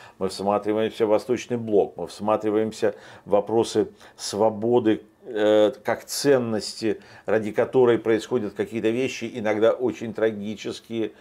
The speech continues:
иногда, э, очень оптимистические. И это тоже вот фестиваль, это тоже, если хотите, э, я думаю, что если взять каталог Ардукеста и перелистывать его,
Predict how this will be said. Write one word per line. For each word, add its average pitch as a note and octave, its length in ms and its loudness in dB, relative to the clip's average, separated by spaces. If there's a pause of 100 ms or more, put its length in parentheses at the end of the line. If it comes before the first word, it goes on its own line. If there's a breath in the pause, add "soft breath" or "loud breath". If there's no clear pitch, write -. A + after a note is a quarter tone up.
(340 loud breath)
иногда, G#2+ 760 2 (220 loud breath)
э, F#2+ 380 4
очень G#2+ 420 0
оптимистические. A2 1080 -8 (180 loud breath)
И A2+ 80 -2
это A2+ 200 2
тоже B2 380 0
вот G#2+ 180 0
фестиваль, B2+ 520 0
это G#2 200 -2
тоже, A#2+ 240 -4
если - 180 -8
хотите, G#2+ 560 -4 (460 loud breath)
э, F#2 200 0
я A2+ 140 4
думаю, B2 160 0
что A#2+ 140 -6
если A2+ 160 -8
взять G#2+ 460 2
каталог A2+ 480 0
Ардукеста G2 560 -6 (520 loud breath)
и A#2+ 80 -4
перелистывать A#2+ 800 -4
его, D#2+ 320 -6